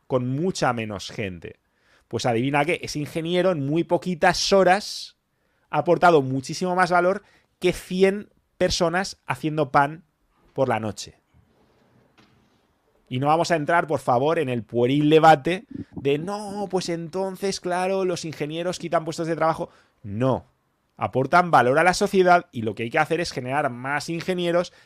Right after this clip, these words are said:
y más abundancia y más riqueza para repartir. No hay límite a la riqueza que se puede generar.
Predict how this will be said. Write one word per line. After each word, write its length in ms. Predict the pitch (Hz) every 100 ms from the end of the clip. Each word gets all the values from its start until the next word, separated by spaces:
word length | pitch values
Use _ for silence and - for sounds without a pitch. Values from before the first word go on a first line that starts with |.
| _
y 120 | 117
más 200 | 127 135
abundancia 640 | 165 180 170 160 156 170 - _ _
y 140 | 127
más 400 | 123 139 147 -
riqueza 720 | 139 139 151 156 - 110 95 _
para 180 | 135 127
repartir. 640 | 117 110 107 98 107 90 _ _ _ _ _
No 400 | 127 156 226 202
hay 200 | 175 151
límite 460 | 151 170 147 123
a 40 | 113
la 100 | 110
riqueza 360 | 110 135 127
que 80 | 104
se 140 | - 104
puede 280 | 117 107
generar. 460 | 92 98 90 80 -